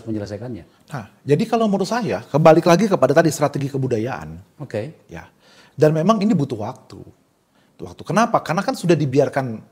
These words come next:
Speaker 2: sekian lama. Persoalan-persoalan ini tadi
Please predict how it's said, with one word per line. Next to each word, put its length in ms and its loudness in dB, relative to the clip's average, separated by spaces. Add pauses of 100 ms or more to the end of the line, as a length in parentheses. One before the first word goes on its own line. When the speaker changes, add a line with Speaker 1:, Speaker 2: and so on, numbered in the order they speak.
(100)
Speaker 2:
sekian 400 -6
lama. 320 -10 (540)
Persoalan-persoalan 480 -6
ini 80 -4
tadi 180 0